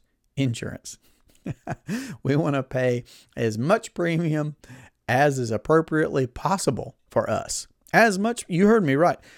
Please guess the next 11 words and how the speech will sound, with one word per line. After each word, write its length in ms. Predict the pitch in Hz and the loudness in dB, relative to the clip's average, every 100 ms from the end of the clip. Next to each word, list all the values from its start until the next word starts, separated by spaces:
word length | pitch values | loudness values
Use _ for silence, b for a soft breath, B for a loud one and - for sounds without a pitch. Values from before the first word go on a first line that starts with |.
| b b | b b
We 60 | 131 | -2
wanna 140 | 127 | 2
pay 260 | 143 147 - | 2 0 -2
as 320 | 139 165 170 156 | 0 2 2 0
much 320 | 156 - - | -6 -6 -6
premium 400 | 143 147 143 135 | -4 -2 -2 -2
as 160 | 110 | -4
appropriately 800 | - - 160 160 - 156 151 139 | -6 -2 0 0 -2 -4 -2 -4
possible 640 | 135 - 139 - 143 139 - | -4 -2 -2 -2 -2 -4 -6
for 420 | - 147 165 - | -2 0 0 0
us 380 | 120 107 - | -2 -2 -4